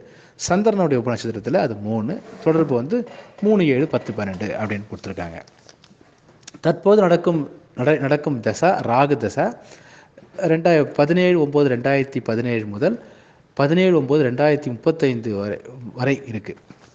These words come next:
ராகு தசை, ராகு புத்தி, புதனந்திரம், கேது சூட்சமம், சூட்சமத்தில் முதல் திருமணம் நடந்து ஒரு வருடம் ஆறு மாதத்தில் விவாகரத்து பண்ணிவிட்டார்,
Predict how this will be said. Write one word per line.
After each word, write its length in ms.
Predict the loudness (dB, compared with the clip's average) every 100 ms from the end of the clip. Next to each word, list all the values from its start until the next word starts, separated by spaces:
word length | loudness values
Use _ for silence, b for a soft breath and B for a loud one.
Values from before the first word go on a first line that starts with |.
| _ 0
ராகு 220 | 2 4 2
தசை, 200 | 2 4
ராகு 260 | 4 2 0
புத்தி, 160 | 0 0
புதனந்திரம், 480 | 2 0 0 0 -2 0
கேது 240 | 4 4 2 -2
சூட்சமம், 520 | -2 -2 -2 -4 -6 -10 -16 -8
சூட்சமத்தில் 540 | -6 -4 -4 -2 -2 0 0
முதல் 240 | 0 0
திருமணம் 380 | -2 -2 -2 -2 -2
நடந்து 380 | -2 -2 0 -2 -4 B B B -4 2
ஒரு 120 | 4 4
வருடம் 280 | 4 2 2 2
ஆறு 140 | 2 2
மாதத்தில் 380 | 0 -2 -2 -4 0
விவாகரத்து 460 | 0 0 -4 -6 -8
பண்ணிவிட்டார், 600 | -8 -10 -8 -6 -6